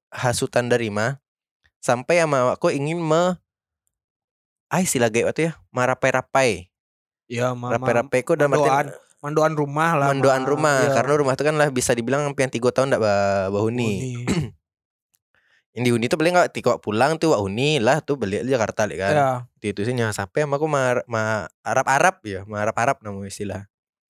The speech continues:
Speaker 1: Ma-, arab-arab ko mendeteksi adanya makhluk-makhluk astral
Speaker 2: Wis.
Speaker 1: gua.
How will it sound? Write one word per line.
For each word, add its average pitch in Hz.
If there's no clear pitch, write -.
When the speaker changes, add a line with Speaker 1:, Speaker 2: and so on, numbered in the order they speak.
Speaker 1:
Ma-, 117
arab-arab 117
ko -
mendeteksi 147
adanya 131
makhluk-makhluk 139
astral 135
Speaker 2:
Wis. 120
Speaker 1:
gua. 110